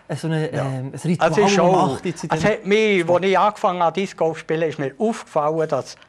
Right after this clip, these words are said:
Speaker 2: wenn ein Gegner einen super Wurf hat, einen Traumwurf und, und er geht fast in den Korb, da hat man genauso viel Freude. Da johlt man genau gleich, da klatscht man ab,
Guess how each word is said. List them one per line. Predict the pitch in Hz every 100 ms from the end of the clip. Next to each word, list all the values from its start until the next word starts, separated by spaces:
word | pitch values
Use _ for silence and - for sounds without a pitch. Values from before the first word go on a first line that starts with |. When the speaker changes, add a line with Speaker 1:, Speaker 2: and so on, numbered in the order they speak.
| _ _ _ _ _ _ _ -
Speaker 2:
wenn | 180 175
ein | 147
Gegner | 170 226 - 143 107 - -
einen | - 139
super | 202 233 - 208
Wurf | 185 180 - 127
hat, | 90 -
einen | 160 165 180
Traumwurf | 180 143 233 202 151 123 131 104 -
und, | 139 135
und | 175 202
er | 214
geht | 214 247 240
fast | 262 226
in | 233
den |
Korb, | - 139 110 - - - -
da | -
hat | 123 117
man | 117
genauso | 113 107 110 117
viel | 107 117 120
Freude. | - 101 104
Da | - 156
johlt | 180 160 147 -
man | 139
genau | 131 127 135 156
gleich, | 143 131 -
da | -
klatscht | 131 - 139 123 - - 131
man | 117
ab, | 113